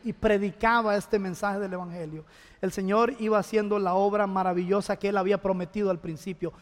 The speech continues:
"Yo edificaré mi iglesia y las puertas del Hades no prevalecerán contra ellas". Dice que Él continuaba añadiendo a los que iban siendo salvos.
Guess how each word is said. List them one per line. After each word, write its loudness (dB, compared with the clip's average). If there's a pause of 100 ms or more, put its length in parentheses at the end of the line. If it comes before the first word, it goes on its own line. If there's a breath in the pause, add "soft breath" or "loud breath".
(240 soft breath)
"Yo 8 (260 loud breath)
edificaré 2
mi -2
iglesia -2
y -4
las -6
puertas -2
del -2
Hades 0
no -6
prevalecerán -6
contra -10
ellas". -16 (880 soft breath)
Dice -2
que 0
Él 2
continuaba -2
añadiendo -2
a -4
los -6
que -8
iban -2
siendo -8
salvos. -16